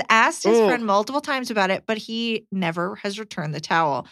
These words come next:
Speaker 1: My husband thinks I should let it go, but it's really bothering me that this guy borrowed something of ours and hasn't given it back. Now, here's more context. He broke three golf clubs during one round of golf.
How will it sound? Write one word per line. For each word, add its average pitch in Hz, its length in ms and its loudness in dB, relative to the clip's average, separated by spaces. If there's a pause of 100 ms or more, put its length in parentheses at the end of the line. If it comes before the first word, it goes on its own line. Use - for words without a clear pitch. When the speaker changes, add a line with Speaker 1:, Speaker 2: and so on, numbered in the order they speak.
(160)
Speaker 1:
My 208 80 0
husband 240 340 -2
thinks 233 160 -2
I 214 60 0
should 190 160 -6
let 180 120 0
it 175 120 -2
go, 190 160 0
but 180 120 -4
it's 165 120 -8
really 180 300 -2
bothering 220 680 2
me 170 140 -4
that 175 160 -4
this 196 160 -6
guy 214 160 2
borrowed 240 400 2
something 196 260 -6
of 185 60 -4
ours 175 340 0 (240)
and 269 100 -10
hasn't 180 340 -2
given 180 240 -4
it 175 100 -10
back. - 360 2 (300)
Now, 220 120 0
here's 277 240 -6
more 220 140 -2
context. - 840 -4 (720)
He 269 160 -2
broke 269 360 0
three 285 360 -2
golf 220 380 2
clubs - 320 -2
during 190 300 0
one 190 220 0
round 165 280 0
of 156 120 -6
golf. 104 540 -2